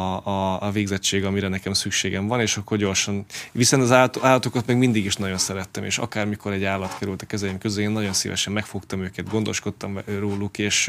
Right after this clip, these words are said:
és sokszor kaptam meg ezt gyerekként, hogy, hogy miért nem ak-, vagy, hogy le-, vagy akarok állatorvos lenni, és valahogy dacból, vagy nem tudom, át, át nem gondoltságból erre mindig csak legyintettem, és, és ellenkeztem. Majd utána feltettem magamnak a kérdést, hogy miért is, miért is nem akarok állatorvos lenni.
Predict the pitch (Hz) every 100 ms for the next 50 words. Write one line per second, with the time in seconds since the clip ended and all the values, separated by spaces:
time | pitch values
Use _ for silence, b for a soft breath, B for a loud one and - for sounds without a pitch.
0 | 107 104 - 135 - 107 113 - 107 107
1 | 101 95 104 98 - 98 98 104 101 B
2 | B B B B 101 107 104 98 95 -
3 | 101 101 107 107 - 98 117 104 104 95
4 | 92 101 92 95 92 90 95 92 92 92
5 | - 110 101 98 120 110 98 104 95 95
6 | 104 107 104 101 104 101 113 113 - 104
7 | 104 104 101 98 101 95 98 101 98 B
8 | B B - 104 110 107 101 104 107 101
9 | 98 95 - 95 92 - - 101 104 101
10 | 113 117 135 - 147 143 135 B B B
11 | - 117 117 123 120 110 101 - 110 113
12 | 107 98 104 104 101 110 107 101 101 -
13 | 110 104 101 107 98 104 101 104 - -
14 | - - -